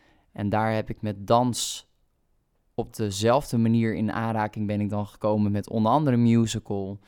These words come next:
Maar ook binnen dansgezelschappen hebben wij ook trainingen gehad op Codarts.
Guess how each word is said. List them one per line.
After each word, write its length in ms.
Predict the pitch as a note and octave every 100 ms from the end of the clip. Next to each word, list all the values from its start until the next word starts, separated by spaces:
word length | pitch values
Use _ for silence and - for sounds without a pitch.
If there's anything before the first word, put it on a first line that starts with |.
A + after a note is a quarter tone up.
| _ - _ _ _
Maar 400 | - G2 G2 G2 -
ook 300 | A2+ A2 F#2+
binnen 280 | G#2+ G#2
dansgezelschappen 1040 | G2 A#2+ C3+ - G#2+ A2 A2 - A2+ - A2
hebben 200 | G#2 G#2
wij 180 | G2 -
ook 240 | A#2 A2+
trainingen 520 | - A2 G#2+ G#2 G#2
gehad 400 | - G#2+ G#2 G#2
op 160 | - -
Codarts. 640 | A2+ A2 G#2+ G2+ - -